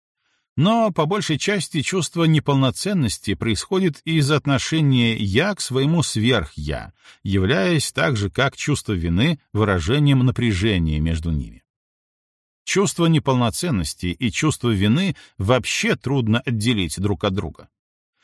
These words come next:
Возможно, было бы правильно видеть в первом эротическое дополнение к чувству моральной неполноценности. Этому вопросу разграничения понятий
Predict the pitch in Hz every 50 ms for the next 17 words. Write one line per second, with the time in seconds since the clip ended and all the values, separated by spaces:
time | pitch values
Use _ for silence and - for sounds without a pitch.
0 | _ _ _ - 107 117 107 92 139 202 220 151 131 147 127 110 156 180 170 147
1 | 143 - - - 160 196 170 151 143 139 131 113 92 92 135 - 147 151 135 -
2 | - - - - - 143 175 165 156 170 170 160 - 135 127 120 - - 175 147
3 | - - - 139 120 113 104 - 98 92 92 101 131 165 165 156 139 123 - -
4 | 170 160 - - - 131 135 139 135 123 104 - - 113 110 107 110 120 117 110
5 | 113 123 123 117 120 113 107 113 110 110 104 98 - - 76 55 - - - -
6 | - - - _ _ _ _ _ _ _ _ _ _ _ _ 170 196 202 - 185
7 | 180 165 131 131 110 - - 185 202 - - 156 143 123 101 101 107 113 110 107
8 | 98 - - 151 165 147 120 104 - - - 107 175 170 - - 170 156 -